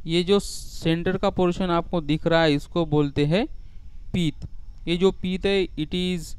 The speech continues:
made up by parenchymatous cells which are loosely arranged, यानी कि इनकी दो cell के बीच में जो distance है वो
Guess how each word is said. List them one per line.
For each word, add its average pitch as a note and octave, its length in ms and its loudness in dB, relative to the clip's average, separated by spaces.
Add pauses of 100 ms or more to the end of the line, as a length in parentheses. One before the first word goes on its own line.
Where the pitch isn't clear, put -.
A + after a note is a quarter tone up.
(340)
made D3+ 160 0
up D#3+ 100 0
by D#3+ 200 4 (120)
parenchymatous F3 920 0
cells G3 440 2 (360)
which D3 340 0
are E3 160 6
loosely F3 680 6
arranged, C#3 300 2
यानी D#3 240 0
कि A#3+ 200 0 (680)
इनकी D#3 280 -4
दो D#3+ 240 4
cell D#3+ 220 0
के D#3+ 120 0
बीच C#3+ 300 -2
में D3+ 120 0
जो D3 100 0
distance C#3 420 -4
है D#3 60 0
वो F#3+ 180 -4